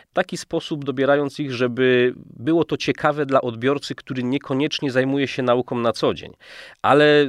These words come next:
skonstruowaliśmy w konferencję w taki sposób, że zaczniemy od tych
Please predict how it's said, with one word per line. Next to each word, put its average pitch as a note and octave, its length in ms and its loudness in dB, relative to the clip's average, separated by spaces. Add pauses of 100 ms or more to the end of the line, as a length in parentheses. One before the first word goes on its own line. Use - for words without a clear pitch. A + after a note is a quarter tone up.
skonstruowaliśmy C#3+ 800 -2
w - 120 -16
konferencję B2+ 500 0
w - 40 -10
taki E3+ 240 -2
sposób, - 360 -6
że A#2+ 80 -6
zaczniemy B2+ 440 -2
od A#2+ 200 -4
tych C3 260 -4